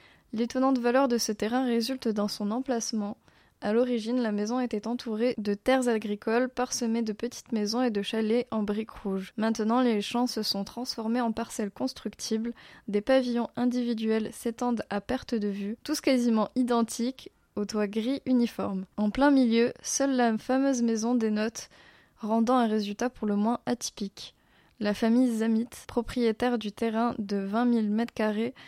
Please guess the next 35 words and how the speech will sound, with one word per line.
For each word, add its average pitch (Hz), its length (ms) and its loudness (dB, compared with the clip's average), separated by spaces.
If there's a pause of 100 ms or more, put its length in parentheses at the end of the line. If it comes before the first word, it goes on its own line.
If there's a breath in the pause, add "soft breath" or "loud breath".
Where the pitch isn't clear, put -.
(200 loud breath)
a 202 80 0
toujours 240 340 -2
refusé 240 460 0
de 226 80 0
le 208 100 0
vendre. 190 420 -4
En 208 140 2
dix 220 300 2
ans, 220 160 2
la 214 180 0
valeur 220 300 2
en 233 100 4
est 220 80 4
passée 220 380 -2
de 214 180 -4 (400 loud breath)
huit 240 160 0
cent 269 160 2
cinquante 233 460 0
mille 226 200 4
dollars, 208 460 2
soit - 160 -2
à 196 40 0
peu 196 120 -6
près - 380 -6
cinq 240 240 -2
cent 220 220 0
vingt 202 180 0
mille 220 260 2
euros, 220 340 2 (120)
à 202 140 -2
quarante 254 420 -6
millions 247 240 2
de 220 160 2
dollars, 208 480 -2
soit - 340 -2